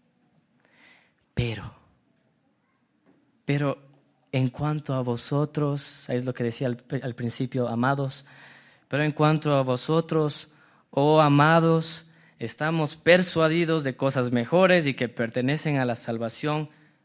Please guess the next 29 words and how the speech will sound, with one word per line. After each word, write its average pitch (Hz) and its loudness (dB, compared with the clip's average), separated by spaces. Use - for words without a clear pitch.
aunque 120 -4
hablamos 120 0
así. 113 -8
El 180 -6
Señor 214 -4
nos 202 -2
quiere 185 0
recordar 156 -2
aquí 151 -2
algunas 143 -4
cosas 151 -6
de 135 -10
aquí 143 -10
en 135 -4
adelante. 123 -4
Am, 147 -8
la 131 -2
mayoría 160 -2
creo 156 -4
que 143 -4
aquí 143 -2
hemos 135 -2
visto 139 -4
la 120 -2
película 123 -2
Venciendo 113 -2
a - -2
los 113 -6
Gigantes. 120 -8